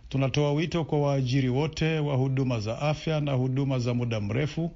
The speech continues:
kuwaomba wafanyakazi wao wapewe chanjo dhidi ya covid kumi na tisa."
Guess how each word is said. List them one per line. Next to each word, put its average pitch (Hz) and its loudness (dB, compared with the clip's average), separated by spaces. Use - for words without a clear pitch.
kuwaomba 117 -2
wafanyakazi 110 -2
wao 143 0
wapewe 131 -2
chanjo 127 0
dhidi 127 0
ya 120 0
covid 151 -2
kumi 147 -2
na 110 -2
tisa." 101 -6